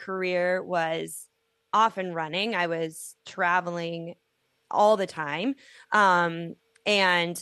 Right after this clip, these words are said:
my kids were in an entirely new environment, a new school. My husband was trying to manage the city while I was gone. Um,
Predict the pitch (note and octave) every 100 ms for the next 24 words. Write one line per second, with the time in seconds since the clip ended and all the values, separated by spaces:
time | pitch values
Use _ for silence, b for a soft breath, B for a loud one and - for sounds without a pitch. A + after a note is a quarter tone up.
0 | - F3+ F3 A3+ G#3+ G3 F#3 F3 E3+ E3+
1 | F3 E3+ - G3 G#3 G3+ F#3 E3 D#3+ D3+
2 | F3+ F3 F3 E3+ E3+ E3 F3+ F#3+ F3+ -
3 | F#3+ F#3 F3+ D#3 D3 F#3+ G3 F3 F#3+ F#3
4 | E3 E3+ D#3+ B B B - G#3 G3+ G3+
5 | G3 G3 F#3+ F3+ - F3+ - F#3+ G#3+ F3+
6 | F#3 E3+ G3+ F3+ D#3+ - - - D#3+ G3
7 | A3+ A3+ A#3 B B B - G3 F3+ E3+
8 | E3+